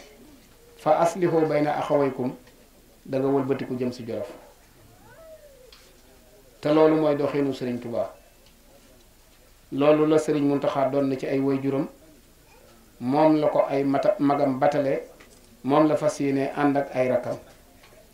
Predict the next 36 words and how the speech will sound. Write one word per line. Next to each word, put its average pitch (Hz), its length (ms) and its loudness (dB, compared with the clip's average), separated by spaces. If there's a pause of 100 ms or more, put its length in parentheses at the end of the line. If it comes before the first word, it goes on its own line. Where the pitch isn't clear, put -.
(880)
Mu 151 100 0
ne 165 80 6
ñu 165 100 6
woon 160 180 8
nag, 151 120 4 (100)
bu 151 100 -4
ngeen 175 140 2
demee 160 260 2
Jolof, 127 240 -2 (2000)
dëkk 170 300 2
bu 151 120 0
ngeen 190 300 8
jëm, 143 180 4 (140)
bu 143 80 2
mu 190 100 0
mën 190 120 6
a 175 60 4
doon, 139 220 2 (1120)
su - 140 0
ngeen 180 180 6
fa 175 180 0
àggee, 156 360 4
ka 170 120 0
fa 180 140 4
gën 196 180 4
a 190 80 6
jege 180 220 4
Sëñ 156 240 2
Touba 139 320 -2 (800)
mooy 143 200 0
kilifa 139 340 -4
jotaay 120 320 -2
ba, - 80 -10 (880)
na 135 100 -4
ngeen 135 120 -2
ko 135 80 -6